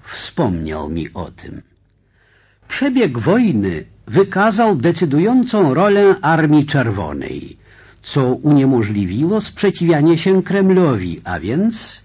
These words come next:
i dotrzymanie królewskiego słowa. Kłopotliwi się stali świadkowie i główny odbiorca tego aktu. Książę Kentu i pułkownik Kazale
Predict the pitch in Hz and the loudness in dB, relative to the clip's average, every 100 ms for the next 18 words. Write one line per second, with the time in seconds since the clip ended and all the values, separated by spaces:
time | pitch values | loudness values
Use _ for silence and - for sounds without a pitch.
0 | - 175 - 135 165 - 160 127 87 95 | -10 -8 -4 -6 -6 -6 -2 0 0 -2
1 | 98 117 113 110 85 80 - 85 92 98 | -2 -4 -6 -6 -6 -8 -14 -12 -12 -12
2 | - 78 - - 117 _ _ _ _ _ | -14 -14 -16 -18 -20 _ _ _ _ _
3 | - - - _ 151 160 160 123 208 262 | -20 -20 -20 _ 0 0 0 -2 0 2
4 | 262 - 208 170 - 220 214 - - 180 | 2 2 2 0 0 0 2 -2 -2 0
5 | 147 - - 113 95 127 165 175 - _ | 0 -4 -4 -4 -2 -2 -2 -6 -16 _
6 | _ _ - 196 139 180 180 160 202 208 | _ _ -4 -2 2 4 4 4 4 4
7 | 190 202 311 214 110 - 80 - 82 95 | 2 2 4 2 0 -6 -8 -8 -6 -8
8 | - 92 - - - 65 - _ _ _ | -8 -10 -10 -20 -20 -20 -20 _ _ _
9 | _ _ _ - 180 170 143 160 147 147 | _ _ _ -2 2 4 4 4 4 4
10 | 175 160 135 113 98 90 78 _ _ - | 4 6 4 2 -4 -6 -8 _ _ -14
11 | 80 82 82 120 110 147 110 127 123 - | -10 -10 -4 -4 -2 -2 0 0 -2 -4
12 | - 117 98 117 90 92 | -4 -4 -2 -2 -2 -4